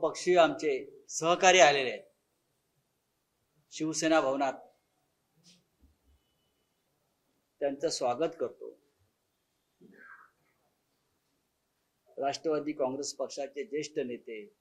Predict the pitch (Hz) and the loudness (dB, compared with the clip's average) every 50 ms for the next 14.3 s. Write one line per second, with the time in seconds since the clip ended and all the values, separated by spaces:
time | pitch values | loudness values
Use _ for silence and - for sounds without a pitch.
0 | _ _ _ _ _ _ _ _ _ _ _ _ _ _ _ _ _ _ _ _ | _ _ _ _ _ _ _ _ _ _ _ _ _ _ _ _ _ _ _ _
1 | - 120 120 139 139 135 135 143 139 131 127 131 135 127 - 120 113 - 143 143 | -20 -12 -8 -6 -6 -6 -6 -4 -4 -4 -4 -4 -10 -8 -6 -8 -6 -6 -10 -12
2 | 143 151 151 _ _ _ _ _ _ _ _ _ _ _ _ _ _ _ _ _ | -12 -12 -16 _ _ _ _ _ _ _ _ _ _ _ _ _ _ _ _ _
3 | _ _ _ _ _ _ _ _ _ _ _ _ _ _ _ _ _ _ _ _ | _ _ _ _ _ _ _ _ _ _ _ _ _ _ _ _ _ _ _ _
4 | _ _ - 135 131 131 135 135 139 143 139 139 135 131 123 135 139 135 - - | _ _ -4 -2 -2 -2 0 0 -2 -2 -4 -4 -8 -8 -6 -4 -6 -6 -6 -8
5 | 135 131 127 127 131 151 151 151 151 151 151 - _ _ _ _ _ _ _ _ | -10 -10 -10 -6 -6 -4 -4 -4 -6 -8 -14 -18 _ _ _ _ _ _ _ _
6 | _ _ _ _ _ _ _ _ _ _ _ _ _ _ _ _ _ _ _ _ | _ _ _ _ _ _ _ _ _ _ _ _ _ _ _ _ _ _ _ _
7 | - _ _ _ _ _ _ _ 831 831 _ _ - - - - _ _ _ _ | -20 _ _ _ _ _ _ _ _ _ _ _ -20 -20 -20 -20 _ _ _ _
8 | _ _ _ _ _ _ _ _ _ _ _ _ _ _ _ _ _ _ _ _ | _ _ _ _ _ _ _ _ _ _ _ _ _ _ _ _ _ _ _ _
9 | - 131 123 120 120 123 123 113 - 131 127 - 131 123 120 131 131 - - - | -2 -2 -2 -2 -2 -6 -10 -6 -6 -6 -6 -6 -8 -8 -8 -8 -10 -12 -12 -12
10 | 113 - - 131 120 - 139 127 120 120 120 - 139 127 - 127 - - 127 123 | -12 -12 -10 -12 -12 -10 -12 -14 -14 -14 -14 -14 -12 -12 -12 -14 -14 -16 -16 -14
11 | - - 123 120 131 143 147 147 147 _ _ _ _ _ _ _ _ _ _ _ | -12 -8 -8 -8 -8 -10 -12 -14 -16 _ _ _ _ _ _ _ _ _ _ _
12 | _ _ _ _ _ _ _ _ _ _ _ _ _ _ _ _ _ _ _ _ | _ _ _ _ _ _ _ _ _ _ _ _ _ _ _ _ _ _ _ _
13 | _ _ _ _ _ - - 139 143 143 139 - 147 143 - 139 131 139 156 170 | _ _ _ _ _ -12 -4 0 0 0 0 0 -6 -2 0 2 2 4 6 4
14 | 160 - - - 107 101 | 4 4 2 -6 -12 -14